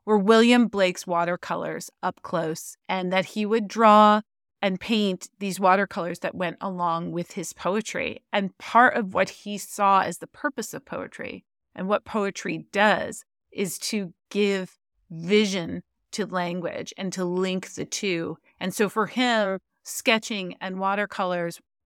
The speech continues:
were just as much a part of the writing process as semantics and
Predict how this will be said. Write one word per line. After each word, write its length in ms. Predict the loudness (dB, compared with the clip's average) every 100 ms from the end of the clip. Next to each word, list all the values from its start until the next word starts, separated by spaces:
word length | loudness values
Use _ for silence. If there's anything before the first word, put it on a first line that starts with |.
| -2
were 160 | -2
just 420 | -2 2 2 4
as 140 | -2 -2
much 220 | -4 -6
a 60 | -10
part 300 | -6 -6 -6
of 160 | -10 -8
the 100 | -6
writing 360 | -4 -4 -6
process 720 | -6 0 0 0 -4 -6 -8 -16 _ _ _ _ 0
as 460 | 2 2 -2 -10 -18 _ _
semantics 840 | -8 -4 -2 -2 -4 -8 -8 -12 -14 _ _ _ _ _ _ _ -4
and 360 | 0 0 -2